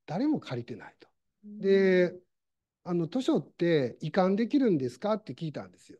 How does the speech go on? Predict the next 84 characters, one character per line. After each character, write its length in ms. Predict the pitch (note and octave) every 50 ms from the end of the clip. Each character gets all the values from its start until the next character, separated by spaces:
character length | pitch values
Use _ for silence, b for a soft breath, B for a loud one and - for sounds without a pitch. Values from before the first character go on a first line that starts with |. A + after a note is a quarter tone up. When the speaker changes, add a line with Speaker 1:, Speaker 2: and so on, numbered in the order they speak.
| _
Speaker 1:
つ 80 | - F#3
ま 100 | F3+ E3
り、 200 | D3 C3+ C#3+ -
明 180 | F3 F3+ F3+ F3+
大 140 | F#3 F#3 G3
に 80 | G#3+ G#3
は 100 | F3 D3+
生 200 | F3 E3+ - -
田 180 | - F3 D3
と 100 | - -
泉 360 | C3+ C#3+ C#3 C#3+ C3+ A#2+ G#2+ -
と 100 | - A#2+
ね、 160 | F3+ G3+ G3 - - _ -
そ 60 | F3+
れ 40 | F3
ぞ 60 | D3+
れ 60 | C#3
キ 80 | B2 D#3+
ャ 60 | D#3
ン 60 | D3
パ 100 | C3 B2
ス 60 | -
に 80 | C3+ A2+
図 80 | - B2+
書 100 | - D#3+
館 180 | - B2 G#2
が 80 | F#2+ -
あ 20 |
る 60 | _ _ _
か 60 | _ _
ら。 60 | _ _ _ _ b b b b b b b b
で、 80 | - E3+ G#3
「生 80 | G#3 -
田 120 | - C#4
の 80 | A3+ F#3+
図 100 | F3 E3
書 100 | E3 G3+
館 140 | F3 D#3 C#3+
に 60 | C#3+
移 40 | C#3+
管 160 | F#3+ F3+ F3+
で 80 | F#3+ F3+
き 100 | - G3+
ま 120 | G#3+ G#3
す 140 | G3 - A#3+
か？」 140 | - B3+ C4+
っ 100 | C4+ -
て 100 | - -
聞 140 | - - C3
い 20 |
た 120 | A#2+ - G#2
ら、 100 | F#2 -
「あ、 80 | - D#3+
で 120 | D#3+ G3
き 100 | - A#3+
ま 120 | A#3 A3 G3+
す」 120 | G#3 - G3
っ 20 |
て 100 | - -
言 80 | A#2+ G#2
う 40 | -
か 100 | - -
ら、 120 | - - _ _ _ _ _ _ _ _ _ -
生 200 | D#3+ D3+ - G3
田 140 | D#3+ D#3+ B2+
に 100 | A#2+ A2+
移 180 | A2 - A2+
し、 400 | A2+ - - G#3 F#3 C#3+ G#2 - - _
で、 80 | - E3
生 200 | G3+ G3+ - B3+
田 140 | - B3 G3+
も 80 | E3+
最 120 | D3+ E3+ E3
初 100 | D#3+ F3
書 120 | - A3
庫 120 | G#3+ A#3 F3+
だ 100 | C#3 A2
っ 80 | -
た 120 | - A#2 G2+
ん 60 | F#2
で 80 | F2
す 100 | F2 _
け 120 | _ - B2
ど、 260 | D#3 C#3 G2+ - _